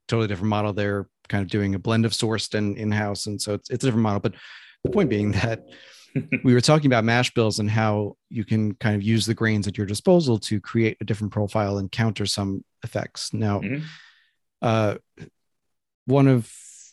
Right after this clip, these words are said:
Speaker 1: the things, and I'll just come out and say it, that, that distilleries often face an issue with early on is that a young bourbon or a young anything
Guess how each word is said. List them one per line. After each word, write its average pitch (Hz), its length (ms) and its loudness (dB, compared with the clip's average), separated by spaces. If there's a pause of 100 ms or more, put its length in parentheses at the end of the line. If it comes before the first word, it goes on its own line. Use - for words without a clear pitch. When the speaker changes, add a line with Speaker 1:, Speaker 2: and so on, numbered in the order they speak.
(1600)
Speaker 1:
the 107 260 2
things, 107 260 0
and 107 100 0
I'll 107 60 0
just - 100 -4
come 113 120 2
out 101 80 2
and 95 100 -4
say 139 160 4
it, 107 100 2
that, 104 200 0 (100)
that 104 280 -2 (1500)
distilleries 120 520 4
often 107 560 0 (160)
face 107 240 0
an 110 100 0
issue 123 280 2
with 131 320 2 (140)
early 127 240 4
on 131 220 4
is 113 180 -4
that 107 120 -4
a 104 60 -4
young 98 320 -4
bourbon 110 480 4
or 101 120 -4
a 101 60 -2
young 101 380 -4 (500)
anything 104 520 0